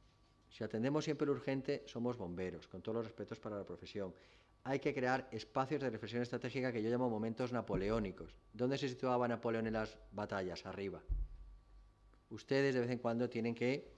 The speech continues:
elevarse y pensar estratégicamente. Y ustedes tienen que innovar.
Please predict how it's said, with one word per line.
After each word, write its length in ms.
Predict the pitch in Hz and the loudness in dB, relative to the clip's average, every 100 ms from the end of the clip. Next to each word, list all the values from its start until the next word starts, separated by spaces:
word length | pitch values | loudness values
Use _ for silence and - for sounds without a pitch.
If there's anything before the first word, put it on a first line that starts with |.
| - - - | -20 -20 -12
elevarse 720 | 107 104 120 143 - 156 180 - - - - - - | -4 0 4 4 4 0 0 -2 -8 -6 -4 -6 -8
y 120 | 101 | -6
pensar 340 | 101 92 110 | -4 -2 -2
estratégicamente. 1080 | 117 117 98 107 117 104 104 117 110 87 85 - | -2 -2 -4 -4 -4 -2 0 0 0 -6 -10 -10
Y 80 | |
ustedes 320 | 110 - 156 160 | -6 2 2 4
tienen 220 | 170 165 | 2 4
que 80 | 139 | 4
innovar. 600 | 113 123 170 127 - | 6 8 8 6 -2